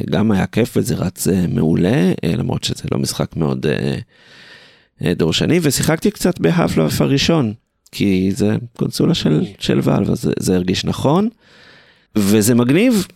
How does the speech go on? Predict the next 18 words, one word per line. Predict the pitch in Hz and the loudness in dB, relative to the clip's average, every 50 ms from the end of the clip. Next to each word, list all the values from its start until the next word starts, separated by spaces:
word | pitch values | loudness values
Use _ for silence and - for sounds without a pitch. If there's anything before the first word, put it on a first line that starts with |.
| - - - 52 - - - | -8 -6 -4 -4 -4 -2 0
אחלה, | - 135 147 - 185 180 180 - - | 0 0 2 2 2 2 2 2 2
אחלה | 151 - - 170 | 2 2 2 2
מכשיר, | 175 180 180 - - 165 151 143 127 113 - - | 2 0 0 0 2 2 2 2 2 0 -2 -2
כאילו, | - 104 95 92 87 87 90 87 82 85 87 87 85 73 62 - | 0 0 2 4 4 4 4 4 4 4 2 2 2 0 -2 0
כן, | - 139 160 | 0 2 2
הוא, | 160 123 73 | 4 4 4
הוא | 98 101 98 95 95 | 4 4 4 4 4
גדול, | 101 90 90 107 131 156 147 | 2 4 6 6 6 6 6
הוא | 131 | 6
מגושם, | 120 104 95 95 92 - - - 127 139 147 147 | 4 4 4 2 2 2 2 2 2 2 4 4
הוא, | 135 110 98 95 95 | 4 4 4 4 4
יש | 98 101 110 - | 4 2 2 0
לו | 110 110 | 0 0
וייב | - 110 101 131 120 | 2 2 2 2 2
חזק | - - 113 113 113 98 - | 0 0 2 2 2 0 2
של | - - 104 87 | 0 0 0 2
גיים | 85 92 101 120 131 135 | 2 4 4 4 4 4
גיר, | 127 135 135 135 127 123 | 4 4 4 4 4 2